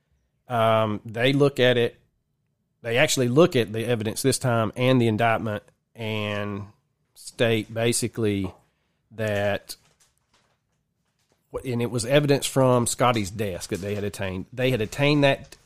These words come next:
I guess, in the letter of the law, it was attained illegally. But it's kinda like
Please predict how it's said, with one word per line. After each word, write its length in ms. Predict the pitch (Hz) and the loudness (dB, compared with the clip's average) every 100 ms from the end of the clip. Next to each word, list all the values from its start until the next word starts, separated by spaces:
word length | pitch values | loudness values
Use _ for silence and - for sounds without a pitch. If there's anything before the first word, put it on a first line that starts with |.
| _ _ _ _ _ _ _ _ _ _ _ _ _ _ _ _ _ _ _ _ _ _ - | _ _ _ _ _ _ _ _ _ _ _ _ _ _ _ _ _ _ _ _ _ _ -10
I 60 | |
guess, 580 | 123 131 175 175 - - - - - - _ _ _ _ _ _ _ _ _ 139 | -4 4 4 4 0 -4 -8 -18 -20 -20 _ _ _ _ _ _ _ _ _ -6
in 120 | 127 | -2
the 200 | 117 110 - _ _ _ _ _ _ _ _ 110 | -2 -4 -10 _ _ _ _ _ _ _ _ -14
letter 260 | 113 135 151 | 0 4 6
of 100 | 147 | 6
the 80 | 135 | 6
law, 460 | 131 120 117 113 - | 6 8 6 4 2
it 120 | 131 | -2
was 220 | 117 110 | -2 -4
attained 540 | 107 - 127 120 113 85 | -6 -4 0 2 0 -2
illegally. 580 | 110 107 82 71 67 - _ _ _ 117 | -4 -4 -6 -12 -16 -20 _ _ _ -10
But 540 | 110 147 131 117 - - _ _ _ _ _ _ _ _ _ _ _ _ | 0 4 6 4 0 -12 _ _ _ _ _ _ _ _ _ _ _ _
it's 120 | 123 - | -14 -8
kinda 280 | 160 175 | -2 2
like 380 | 156 139 131 120 | 4 4 4 2